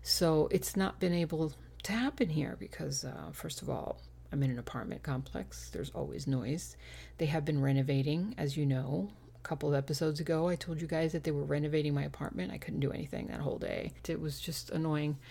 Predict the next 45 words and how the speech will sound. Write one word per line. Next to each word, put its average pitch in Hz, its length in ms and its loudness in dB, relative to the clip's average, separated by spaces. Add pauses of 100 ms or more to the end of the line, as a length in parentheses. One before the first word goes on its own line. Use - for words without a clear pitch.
You 202 140 6
know, 180 160 6
I 175 60 4
had 160 200 0
Coco, 160 440 4
of 151 120 -2
course, 160 320 2
with 156 120 2
her 160 100 2
cone 156 400 2
on, 151 240 2
and, 147 160 2 (260)
you 185 160 2
know, 156 140 2
sh-, - 200 -6 (480)
she - 460 0
had 160 280 -2
to 160 160 4
go 160 200 0
to 160 60 2
the 160 100 0
doctor 160 380 2
and 160 80 4
all 156 80 2
that, 160 180 2
and 165 80 0
I've 165 160 0
been 151 120 0
stressed - 380 -2
out - 120 0
with - 140 -2
that - 200 -4
too. 175 300 0
So - 320 -2 (760)
it's 180 140 2
been 185 260 10
really 165 220 4
tough. - 560 -6
But 190 540 4 (100)
now, 175 640 6 (640)
guess - 240 -2
what? 208 240 0 (180)
I'm - 160 -10
back. - 420 -6
So - 340 -2